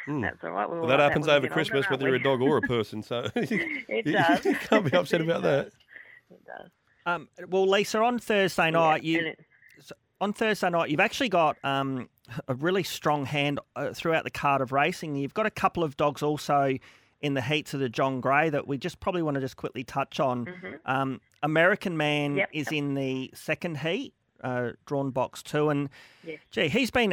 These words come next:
Speaker 3: he's been a fabulous dog for you. He's made a lot of feature finals. Um, he hasn't
Speaker 2: Yeah.
Speaker 3: won for, at Angle Park for a little bit,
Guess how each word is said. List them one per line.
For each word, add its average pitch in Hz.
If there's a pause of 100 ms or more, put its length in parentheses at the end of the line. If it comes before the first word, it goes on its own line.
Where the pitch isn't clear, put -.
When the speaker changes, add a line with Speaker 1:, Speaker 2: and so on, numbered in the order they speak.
Speaker 3:
he's 196
been 220
a 170
fabulous 165
dog 147
for 139
you. 139
He's 135
made 151
a 147
lot 160
of 170
feature 160
finals. 135 (140)
Um, 123 (360)
he 143
hasn't 226
Speaker 2:
Yeah. 131
Speaker 3:
won 160
for, -
at 151
Angle 156
Park 147
for -
a 147
little 147
bit, 214